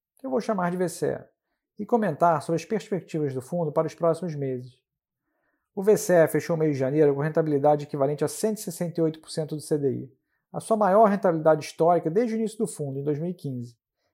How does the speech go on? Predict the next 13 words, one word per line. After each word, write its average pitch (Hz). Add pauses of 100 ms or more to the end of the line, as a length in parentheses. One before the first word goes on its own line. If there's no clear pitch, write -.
(160)
evidenciando 180
ainda 233
mais 165
a 165
assertividade 156
do 165
processo 151
de 156
otimização 143
do 143
mix 143
de 139
sacados 139